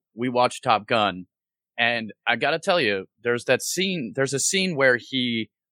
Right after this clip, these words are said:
finally goes to dinner with, uh,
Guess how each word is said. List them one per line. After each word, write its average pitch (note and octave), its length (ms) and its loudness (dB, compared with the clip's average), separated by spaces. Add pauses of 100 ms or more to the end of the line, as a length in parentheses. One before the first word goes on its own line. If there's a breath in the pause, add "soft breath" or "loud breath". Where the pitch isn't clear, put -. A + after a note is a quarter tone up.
finally D3 320 2
goes C3 360 4
to B2+ 100 0
dinner A2+ 580 2 (760)
with, G#2+ 360 0 (160)
uh, G2 420 0